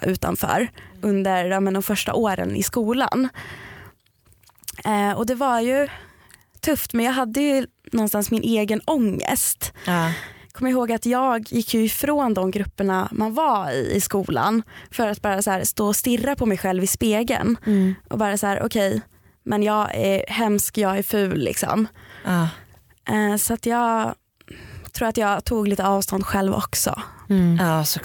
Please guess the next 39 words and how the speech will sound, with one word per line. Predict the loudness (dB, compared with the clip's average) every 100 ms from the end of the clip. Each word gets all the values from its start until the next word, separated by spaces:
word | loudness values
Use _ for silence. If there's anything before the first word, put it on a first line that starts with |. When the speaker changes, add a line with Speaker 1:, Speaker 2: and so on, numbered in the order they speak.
| -4 -4
Speaker 2:
ja, | 0 0
det | 0
är | 0 0 -4 -8 -12
inte | -6 -4 -4
så | -4
konstigt | -4 -2 -2 -4
kanske. | -4 -4 -4 -6 -2
Speaker 1:
Nej. | 0 2
Speaker 3:
Ble-, | 4 2 2
blev | 2 0 0
du |
tillsagd | 0 0 0 0 0
vad | 0
du |
skulle | 2 0
ha | 0
på | -2 0 2 4
dig | 4 2
och |
såna | 2 2 2 2
saker? | 0 0 0 -2 -4 -8 -2
Speaker 1:
Eh, | 0 0
ja, | 0 2 2
jag | 0
blev | 0
tillsagd | 0 0 0 0
vad | 2
jag | 0
skulle | 0 -4
ha |
på | -2 -2 0
mig. | 2 2 2
Vissa | 2 0 -2
kunder, | 0 2 2 2 2 0 -2 -4 -4 -6 -4
eller | -2 0
ja, | 0 0
ö, | 0 0 -2 -6 -10
förövare, | -4 0 0 0 0 0 0 -2 -2
Speaker 3:
Ja. | 2 2